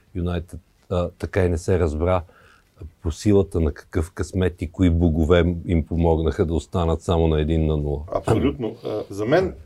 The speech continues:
Speaker 2: вчерашния матч е олицетворение на най-големия проблем на Man United. А, ние много пъти сме говорили за това, че в футбол е нелогична игра.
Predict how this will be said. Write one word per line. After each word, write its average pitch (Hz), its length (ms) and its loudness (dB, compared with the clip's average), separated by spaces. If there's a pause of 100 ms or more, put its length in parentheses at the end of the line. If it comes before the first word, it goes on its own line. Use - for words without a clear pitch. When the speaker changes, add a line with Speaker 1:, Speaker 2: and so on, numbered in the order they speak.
(360)
Speaker 2:
вчерашния 156 420 2
матч 143 200 -2
е 165 40 0
олицетворение 143 560 -4
на 147 100 -2
най-големия 135 520 2
проблем 95 280 -8
на 87 60 -10
Man 82 260 -10
United. 78 180 -12 (760)
А, 80 220 -2 (140)
ние 160 180 0
много 165 220 2
пъти 165 180 -2
сме 143 100 -6
говорили 135 360 0
за 117 140 -6
това, 127 160 -2
че 123 120 -6
в 110 80 -2
футбол 113 400 -2
е 98 40 -4
нелогична 87 600 -8
игра. 80 200 -12